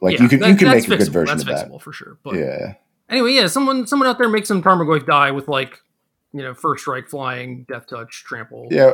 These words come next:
Speaker 1: or just don't play Crystalline Giant. I think that's a better approach to the problem.
Speaker 2: For limited, there are a lot of combat tricks that are just, like,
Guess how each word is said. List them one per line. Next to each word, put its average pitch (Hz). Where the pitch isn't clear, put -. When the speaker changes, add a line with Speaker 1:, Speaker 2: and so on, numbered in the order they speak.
Speaker 1:
or 208
just 156
don't 113
play 98
Crystalline 85
Giant. 78
I 90
think 90
that's 82
a 76
better 71
approach 78
to -
the -
problem. 82
Speaker 2:
For 277
limited, 302
there 254
are 247
a 240
lot 240
of 247
combat 247
tricks 196
that 175
are 185
just, 165
like, 165